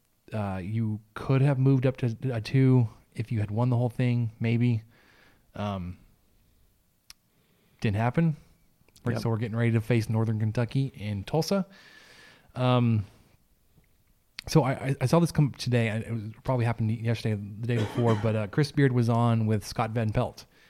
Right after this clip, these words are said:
Speaker 1: And there was something that really caught my attention was the, um, the learn and burn.
Speaker 2: Right. Which I believe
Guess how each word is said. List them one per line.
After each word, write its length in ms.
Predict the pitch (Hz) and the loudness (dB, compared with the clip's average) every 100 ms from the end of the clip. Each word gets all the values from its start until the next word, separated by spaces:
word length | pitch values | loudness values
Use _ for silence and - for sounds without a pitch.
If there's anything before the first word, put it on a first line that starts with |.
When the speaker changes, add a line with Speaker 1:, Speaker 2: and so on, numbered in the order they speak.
| _ _ _ _ _ _ - | _ _ _ _ _ _ -12
Speaker 1:
And 180 | 127 117 | -4 0
there 80 | 120 | 2
was 80 | |
something 200 | 127 165 | 4 4
that 100 | 143 | 2
really 240 | 123 139 127 | 2 2 2
caught 180 | 139 123 | 0 -4
my 100 | 123 | -6
attention 420 | 107 123 117 117 | -4 -4 -4 -2
was 200 | 110 107 | -2 0
the, 240 | 110 107 | 0 2
um, 360 | 107 104 101 95 _ _ _ _ - | 0 0 -2 -4 _ _ _ _ -8
the 140 | 110 - - | -8 -8 -10
learn 340 | 113 123 127 | 0 4 6
and 120 | 117 | 6
burn. 380 | 110 107 95 90 - _ _ - - | 4 2 0 -6 -12 _ _ -18 0
Speaker 2:
Right. 320 | 131 147 - _ _ - - - - _ _ - | 4 4 0 _ _ -20 -20 -20 -20 _ _ 4
Which 240 | 127 123 - | 4 6 4
I 80 | 135 | 4
believe 580 | 127 143 190 165 - | 6 6 6 2 -6